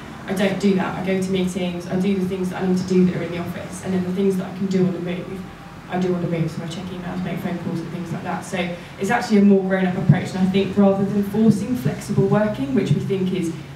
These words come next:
in and out of the office, it's more about thinking about how you manage your own time and being responsible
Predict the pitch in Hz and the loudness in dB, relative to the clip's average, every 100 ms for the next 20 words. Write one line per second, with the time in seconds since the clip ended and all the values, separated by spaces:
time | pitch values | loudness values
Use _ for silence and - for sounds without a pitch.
0 | - 190 185 175 - 190 180 - - - | 0 2 4 2 0 2 2 2 -6 -8
1 | - 196 - 196 185 180 - - - - | -6 -6 -2 2 4 4 2 -4 -8 -14
2 | - - 202 196 185 185 180 185 180 175 | -12 -2 0 0 -2 -4 -4 -4 -4 -4
3 | 185 180 170 170 175 170 180 180 165 165 | -4 -4 -4 -8 -8 -8 -8 -8 -8 -8
4 | 180 175 160 190 180 190 175 | -6 -6 -8 -10 -10 -10 -8